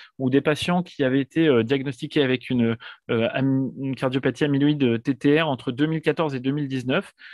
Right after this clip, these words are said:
chez qui on a été regarder la fragilité en utilisant, euh, donc un, un score multidomaine, le Clinical Frailty Scale, hein, une approche, euh, globale comme, euh, l'approche de, euh, Rockwood.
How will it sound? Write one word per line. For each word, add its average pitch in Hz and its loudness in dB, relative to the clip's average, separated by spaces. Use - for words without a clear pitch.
chez - -2
qui - -2
on 190 6
a 151 4
été 151 2
regarder 147 2
la 143 4
fragilité 147 0
en 139 -2
utilisant, 139 0
euh, 117 2
donc 113 -2
un, 107 -6
un 113 -6
score 135 0
multidomaine, 131 2
le 135 0
Clinical 139 -4
Frailty 120 -6
Scale, 156 0
hein, 120 2
une 117 2
approche, 117 -4
euh, - -8
globale 135 2
comme, 117 2
euh, 107 0
l'approche 123 -2
de, 117 -2
euh, 113 0
Rockwood. 120 0